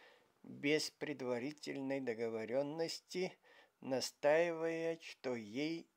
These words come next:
необходимо увидеть мистера Бережа немедленно.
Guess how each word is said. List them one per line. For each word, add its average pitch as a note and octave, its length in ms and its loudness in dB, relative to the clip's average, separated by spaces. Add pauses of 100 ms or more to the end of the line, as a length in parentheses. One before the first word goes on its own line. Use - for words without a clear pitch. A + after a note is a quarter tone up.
необходимо D#3 1800 -4 (560)
увидеть C3 720 -4 (160)
мистера A#2 680 -2
Бережа C3 800 2 (480)
немедленно. A2+ 1400 -2